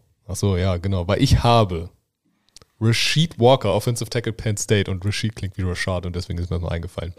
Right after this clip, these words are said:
So, Offensive Tackle, du musst deine O-Line mal verstärken. Auch Seattle muss das mal tun. Und Walker von Penn State hatte zweiunddreißig Karrierestarts als linker Tackle.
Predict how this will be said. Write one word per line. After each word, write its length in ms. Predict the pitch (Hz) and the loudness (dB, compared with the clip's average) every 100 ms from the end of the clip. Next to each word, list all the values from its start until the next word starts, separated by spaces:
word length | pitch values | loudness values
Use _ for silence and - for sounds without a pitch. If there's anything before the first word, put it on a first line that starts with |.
| - - - - _ - | -16 -20 -20 -20 _ -10
So, 180 | 92 - | -4 2
Offensive 400 | 123 135 131 - | 4 4 4 4
Tackle, 420 | 123 120 120 120 | 4 6 4 2
du 180 | 139 104 | -2 -2
musst 260 | 117 123 | -2 0
deine 200 | 113 110 | 0 0
O-Line 280 | 101 101 98 | 0 0 0
mal 140 | 98 107 | 0 0
verstärken. 680 | 95 - 98 98 - 101 107 | 0 0 0 0 0 -2 0
Auch 160 | 107 | 0
Seattle 360 | - 104 98 92 | 2 0 2 0
muss 160 | 92 - | 0 0
das 180 | 92 | 0
mal 140 | 92 92 | 0 -2
tun. 360 | - 92 92 - _ - | 0 0 -2 -6 _ -10
Und 380 | - 87 85 - | -6 -4 -6 -8
Walker 540 | 92 98 139 143 135 131 | 2 6 6 6 4 4
von 240 | - 98 | 0 0
Penn 240 | - 127 | 2 0
State 360 | 113 - 104 101 | -2 2 2 2
hatte 200 | 98 98 | -2 -6
zweiunddreißig 800 | - - 117 151 147 120 120 117 | -4 2 4 4 6 4 4 2
Karrierestarts 720 | 110 107 98 - 98 92 - | 0 0 0 -2 -2 -2 -2
als 240 | 92 90 98 | -6 -6 -4
linker 220 | 95 92 | -2 -2
Tackle. 280 | 92 85 | -2 -4